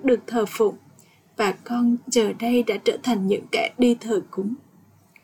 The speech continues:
Bây giờ hãy từ bỏ việc thờ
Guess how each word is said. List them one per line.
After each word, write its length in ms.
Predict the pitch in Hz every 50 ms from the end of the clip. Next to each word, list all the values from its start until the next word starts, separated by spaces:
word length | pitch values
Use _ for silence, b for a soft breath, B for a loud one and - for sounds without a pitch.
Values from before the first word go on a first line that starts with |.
| _ - _ _ _ _ _ _ b b b b b b b b b b
Bây 140 | - 233 226
giờ 360 | 220 - 226 208 202 190 190 196
hãy 180 | 202 220 - -
từ 140 | - 247 220
bỏ 200 | 202 196 - - -
việc 180 | - 233 214 - -
thờ 200 | - 233 208